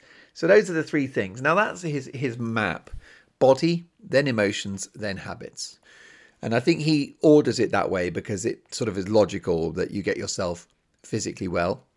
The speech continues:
and then you sort of tackle your emotional side, and then it's, like, the more practical stuff, which is, you know, your habits, which ties in with discipline and things. Anyway, I told this to the friend,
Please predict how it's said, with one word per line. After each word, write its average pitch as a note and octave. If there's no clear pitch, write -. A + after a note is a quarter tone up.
and F2+
then G2
you F2+
sort F2
of F2+
tackle G2
your F2
emotional F2+
side, E2+
and E2
then E2+
it's, -
like, D2+
the -
more F2
practical -
stuff, -
which -
is, -
you -
know, -
your -
habits, -
which -
ties F2+
in G2+
with G2
discipline G2
and -
things. F#2
Anyway, C3
I G2+
told F#3+
this A#2
to -
the G#2
friend, F#2+